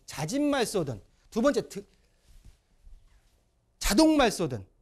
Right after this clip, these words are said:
말소 이후 오 년 이내에 거주주택을 양도하는 경우에 한정해서,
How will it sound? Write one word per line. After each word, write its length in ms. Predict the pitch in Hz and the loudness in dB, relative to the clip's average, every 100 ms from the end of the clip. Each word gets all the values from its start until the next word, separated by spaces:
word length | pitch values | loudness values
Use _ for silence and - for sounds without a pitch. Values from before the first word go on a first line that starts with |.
| _ _ _ _ _ _ | _ _ _ _ _ _
말소 640 | - 156 294 294 - 311 285 | -2 2 2 0 -2 -2 -2
이후 840 | 202 247 269 269 277 277 277 - - | -2 -2 0 0 -2 -2 -4 -6 -6
오 340 | 170 220 254 | -4 -2 -2
년 460 | 269 277 269 269 240 | 0 0 0 0 -2
이내에 680 | 220 220 214 214 220 220 220 | -2 -2 -2 -2 -2 -4 -8
거주주택을 760 | - 170 202 190 196 180 190 | -12 -10 -10 -8 -8 -4 -4
양도하는 760 | 151 123 170 185 185 170 196 185 | -6 -8 -8 -6 -6 -6 -10 -12
경우에 380 | - 156 202 208 | -10 -4 -2 -2
한정해서, 960 | 175 - 320 339 330 294 262 175 123 | -2 -4 -2 -2 2 2 2 -4 -8